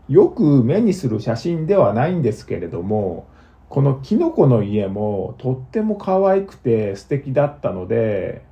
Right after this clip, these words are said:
まあ、今回はね、この写真をご紹介させていただきました。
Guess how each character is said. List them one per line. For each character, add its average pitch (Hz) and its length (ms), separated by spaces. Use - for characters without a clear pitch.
ま 123 120
あ、 - 20
今 175 240
回 110 180
は 92 140
ね、 107 240
こ 123 80
の 117 140
写 113 160
真 110 380
を 160 200
ご 127 160
紹 98 300
介 131 200
さ 113 140
せ - 140
て 147 160
い 123 80
た 92 100
だ 85 140
き - 140
ま - 180
し - 140
た。 - 240